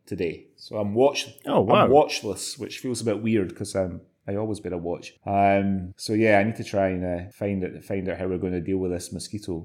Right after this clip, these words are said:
Speaker 1: problem.
Speaker 2: I do, I did used to get bitten, but funnily enough, it wasn't my hand. For some reason, at night they would get me,
Speaker 1: Right.
Speaker 2: and I would always sleep naked, and it was always my backside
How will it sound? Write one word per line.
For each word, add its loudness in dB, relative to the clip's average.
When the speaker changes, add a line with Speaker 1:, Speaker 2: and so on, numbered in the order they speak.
Speaker 1:
problem. -8
Speaker 2:
I 2
do, 2
I 0
did 2
used -2
to 0
get 0
bitten, 0
but -2
funnily 0
enough, 2
it -2
wasn't 2
my 0
hand. 0
For -4
some 4
reason, -2
at -4
night 0
they 2
would -4
get 2
me, -2
Speaker 1:
Right. -6
Speaker 2:
and 2
I -6
would -4
always -2
sleep -4
naked, 0
and -2
it -2
was -2
always 2
my 2
backside 2